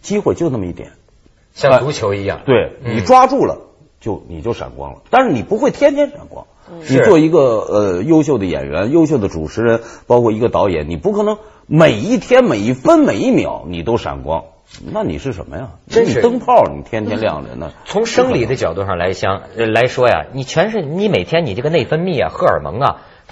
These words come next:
Speaker 2: 完全每天每分钟都在你的身体里升升降降。
Speaker 1: 对。
Speaker 2: 对吧？你不一定，我有时候看着这个，这个胖罗呀，我为什么觉得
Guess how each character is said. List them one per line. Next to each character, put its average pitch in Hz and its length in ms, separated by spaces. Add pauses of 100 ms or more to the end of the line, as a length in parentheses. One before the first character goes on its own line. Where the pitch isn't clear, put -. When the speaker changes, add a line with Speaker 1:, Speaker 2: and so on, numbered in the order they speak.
Speaker 2:
完 190 180
全 220 180
每 113 140
天 214 180
每 123 140
分 214 180
钟 247 140
都 185 100
在 160 140
你 120 80
的 101 80
身 180 220
体 143 120
里 92 120
升 202 200
升 180 160
降 156 160
降。 147 220 (100)
Speaker 1:
对。 135 160 (300)
Speaker 2:
对 233 100
吧？ 180 180
你 214 120
不 247 100
一 294 120
定， 269 160 (360)
我 262 140
有 226 80
时 220 80
候 240 40
看 233 220
着 180 140
这 180 160
个， 170 100
这 165 100
个 156 80
胖 180 260
罗 113 180
呀， 139 160
我 113 120
为 185 120
什 170 80
么 160 80
觉 143 160
得 160 140